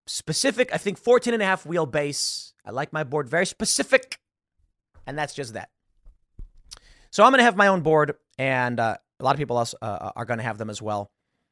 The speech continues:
And we are going to push back. What I wanna s-, mention as well in this industry and with skateboarding is, I mentioned it early on. You got Wrecking Ball down here.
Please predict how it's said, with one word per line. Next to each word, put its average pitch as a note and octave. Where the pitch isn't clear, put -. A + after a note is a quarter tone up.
And C#3+
we E3
are F#3
going D3+
to D3+
push -
back. -
What G3
I C#4+
wanna C#4+
s-, F3
mention E3+
as B2+
well A#2+
in D3
this C#3+
industry A#2+
and B2
with C#3
skateboarding A2
is, B2
I C3
mentioned F#3
it E3+
early D#3+
on. G#2
You D3
got C4
Wrecking A#3
Ball D3
down B2+
here. D3